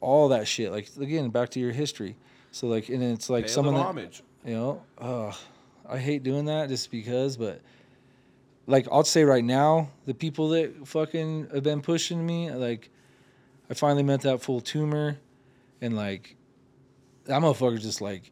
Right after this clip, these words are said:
Speaker 1: in your face honest, bro. Like, he just, and
Speaker 2: No
Speaker 1: half the
Speaker 2: filter.
Speaker 1: time,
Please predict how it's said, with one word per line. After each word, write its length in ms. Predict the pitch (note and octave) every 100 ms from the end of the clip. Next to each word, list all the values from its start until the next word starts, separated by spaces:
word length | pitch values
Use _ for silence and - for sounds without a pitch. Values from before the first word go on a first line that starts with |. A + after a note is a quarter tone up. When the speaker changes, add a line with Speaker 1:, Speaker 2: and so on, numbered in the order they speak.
| _
Speaker 1:
in 180 | C#3+ C3+
your 120 | B2
face 320 | - B2+ A#2 -
honest, 540 | A2+ A2+ A#2+ A2+ G2
bro. 300 | A2+ A2+ A2
Like, 220 | G#2+ G#2+ G#2
he 80 |
just, 320 | A2 A2+ G#2+ - - - _
and 100 | C3
Speaker 2:
No 60 | A#2
Speaker 1:
half 180 | C3 C3
the 60 | C#3
Speaker 2:
filter. 80 | C#3+
Speaker 1:
time, 280 | D3 C#3+